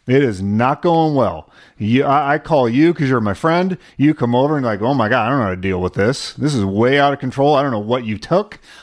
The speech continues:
I don't know if you're responsive." I, you call nine one one. Police officer arrives. Is that the right tool for the job? So what the defund the police movement is about is,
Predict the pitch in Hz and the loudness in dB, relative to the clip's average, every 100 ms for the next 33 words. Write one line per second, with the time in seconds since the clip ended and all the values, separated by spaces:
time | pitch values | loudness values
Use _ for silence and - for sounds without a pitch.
0 | - 123 147 127 110 104 101 95 - 135 | -4 -2 0 0 0 -2 -2 -2 -2 0
1 | 165 180 196 131 139 135 139 120 110 107 | 0 0 -2 -2 -2 -2 0 0 0 0
2 | 107 95 95 131 175 202 - - - 165 | 0 -2 0 0 0 -2 -8 -16 -2 -2
3 | 165 175 147 - 147 143 143 147 143 107 | 2 0 0 -2 0 2 2 -2 -6 -4
4 | 120 151 170 - 196 165 151 147 - 147 | 0 0 0 -4 -2 0 0 -2 -2 -2
5 | - 131 117 139 107 - 151 151 131 175 | -2 -4 0 0 0 -2 0 0 0 4
6 | 269 - 294 233 - 175 185 196 180 - | 4 4 2 2 0 0 2 2 0 -4
7 | - - - - 127 139 202 190 147 123 | -12 -20 -20 -4 2 4 4 2 2 2
8 | 107 104 98 196 110 92 110 107 98 | 0 0 2 2 0 -4 0 0 0